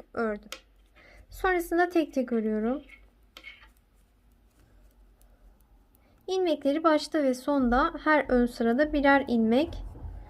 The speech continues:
eksilteceğiz. Yani iki ilmek eksiltmiş olacağız. Bakın sonda iki ilmek kala tekrar iki ilmeğin ikisini birlikte ters ördüm. En son ilmeği düz ördüm. On sekiz ilmeğim on altı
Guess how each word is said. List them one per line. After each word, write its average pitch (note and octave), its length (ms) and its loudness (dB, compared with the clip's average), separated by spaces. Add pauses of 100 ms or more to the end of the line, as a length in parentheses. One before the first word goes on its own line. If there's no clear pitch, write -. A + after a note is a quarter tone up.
(360)
eksilteceğiz. C4 840 -2
Yani B3 280 4
iki D#4+ 320 0
ilmek C#4+ 420 2
eksiltmiş A#3 680 -4
olacağız. G#3+ 600 -10 (840)
Bakın D4+ 200 -6
sonda E4+ 420 2
iki D#4+ 300 0
ilmek A#3+ 360 2
kala C4+ 320 0
tekrar C#4+ 380 -2
iki C#4 260 -4
ilmeğin A3+ 280 0
ikisini A#3+ 400 -4
birlikte A3+ 420 -2
ters C4 420 -4
ördüm. C4+ 420 -2 (460)
En D4 160 0
son B3+ 220 -4
ilmeği C#4 540 0 (1200)
düz A#3+ 180 -4
ördüm. - 300 -6 (720)
On F#4+ 140 4
sekiz C4+ 400 -2
ilmeğim D#4+ 520 2
on D#4 160 2
altı B3 340 2